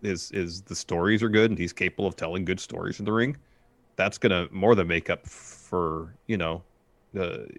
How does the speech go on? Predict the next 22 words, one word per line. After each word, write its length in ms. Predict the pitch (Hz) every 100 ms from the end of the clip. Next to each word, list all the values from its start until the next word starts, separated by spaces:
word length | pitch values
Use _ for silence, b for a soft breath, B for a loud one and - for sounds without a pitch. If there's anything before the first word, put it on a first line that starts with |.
| - - _ -
whether 260 | 104 101 87
he's 180 | 90 85
a, 380 | 82 85 82 -
a, 60 | 87 -
a 40 |
best 280 | 80 90 -
bout 220 | 90 107
machine 320 | 101 - 90 82
or 80 |
not. 220 | 78 82 - -
I 60 |
think 160 | 117 123
more 120 | 117
interesting 320 | 123 98 - 78
stories. 460 | 127 113 80 82 82 - b b b
You 80 | 143
know, 100 | 131
one 120 | 131
of 40 | 131
the 60 |
reasons 340 | 110 123 104 95
why 480 | 101 98 95 90